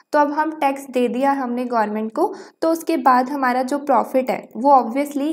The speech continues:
कम हो जाएगा। तो हमारे ऑरेंज बिजनेस का जो प्रॉफिट है वो ट्वेंटी से फ़िफ़्टीन हो गया था,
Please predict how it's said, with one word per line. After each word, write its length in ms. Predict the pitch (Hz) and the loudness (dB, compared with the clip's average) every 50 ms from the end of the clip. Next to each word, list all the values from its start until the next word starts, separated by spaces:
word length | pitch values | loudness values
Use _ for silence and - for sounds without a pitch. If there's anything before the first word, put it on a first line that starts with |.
| 302 302 - | -6 -4 -2
कम 180 | 302 285 277 277 | 0 0 0 0
हो 120 | 254 214 | -2 -4
जाएगा। 400 | 190 180 185 170 175 170 196 202 | -4 -6 -6 -8 -8 -8 -8 -6
तो 160 | 202 202 262 262 | -2 -2 -2 0
हमारे 340 | 262 254 240 233 240 262 262 | 0 0 -2 0 0 0 0
ऑरेंज 360 | 262 254 247 247 262 277 269 247 | 0 0 0 0 -4 -6 -4 -2
बिजनेस 360 | 262 254 247 254 240 247 254 | -2 -2 -2 -2 -6 -8 -8
का 140 | - 247 247 | -6 -4 -2
जो 140 | 247 254 254 | -2 -2 -2
प्रॉफिट 460 | 254 254 220 220 220 - 247 240 240 | 0 0 0 0 0 0 0 0 0
है 200 | 226 233 208 - - - - - _ _ - | 0 -2 -2 -4 -8 -16 -20 -20 _ _ -2
वो 100 | 220 247 254 | 0 0 2
ट्वेंटी 420 | 254 269 247 226 226 220 254 262 254 | 2 2 0 0 0 -2 -4 -4 -2
से 160 | - 277 277 | -2 -2 -2
फ़िफ़्टीन 480 | 277 269 262 - - 262 247 254 285 | -2 -4 -6 -6 -6 -6 -4 -4 -2
हो 100 | 285 269 | -2 -2
गया 180 | 262 277 269 262 | -2 -2 -2 0
था, 140 | 269 285 | -2 -2